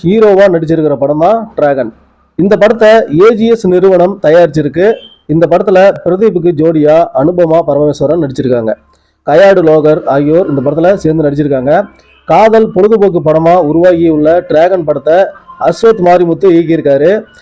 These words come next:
இந்த படம் லவ் டுடே அளவுக்கு ஒர்க் அவுட் ஆகியிருக்கா, இயக்குனர்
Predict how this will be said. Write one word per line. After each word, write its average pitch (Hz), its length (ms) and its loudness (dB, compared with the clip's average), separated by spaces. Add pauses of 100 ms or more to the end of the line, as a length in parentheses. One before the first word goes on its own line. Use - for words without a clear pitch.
(140)
இந்த 190 220 0
படம் 226 400 0
லவ் 151 220 2
டுடே 208 280 2
அளவுக்கு 196 640 2
ஒர்க் 160 260 0
அவுட் 202 160 0
ஆகியிருக்கா, 175 600 2 (500)
இயக்குனர் 214 540 2